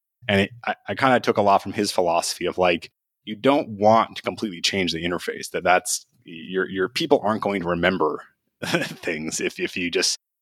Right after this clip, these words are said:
have them go through, like, a, a tooltip, click next, click next, click next.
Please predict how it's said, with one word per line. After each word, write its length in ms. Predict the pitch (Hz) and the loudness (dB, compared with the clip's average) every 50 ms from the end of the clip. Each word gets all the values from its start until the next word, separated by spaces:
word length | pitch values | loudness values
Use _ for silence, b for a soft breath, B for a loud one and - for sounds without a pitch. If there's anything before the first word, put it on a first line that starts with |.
| _ | _
have 140 | - 104 101 | 2 2 4
them 140 | 92 92 95 | 4 2 0
go 160 | 87 95 92 | 2 2 2
through, 220 | 90 - - 92 87 | 2 0 -2 0 2
like, 200 | 87 85 - - | 2 2 2 2
a, 120 | 85 85 | 0 0
a 140 | - - - | 0 0 -2
tooltip, 640 | - - - 113 92 90 - - 98 87 - - - - _ _ _ _ _ _ | -2 0 2 2 2 2 2 2 0 0 0 -4 -10 -18 _ _ _ _ _ _
click 240 | - - 113 98 - | 0 2 2 2 2
next, 300 | 95 92 92 87 - - | 0 0 0 0 -2 -2
click 220 | - - 92 - | -2 -2 -2 -2
next, 240 | - 90 85 - - | -2 -4 -4 -4 -6
click 200 | - - 87 - 92 | -8 -8 -8 -6 -4
next. 300 | 90 90 85 82 - | -2 0 0 -2 -2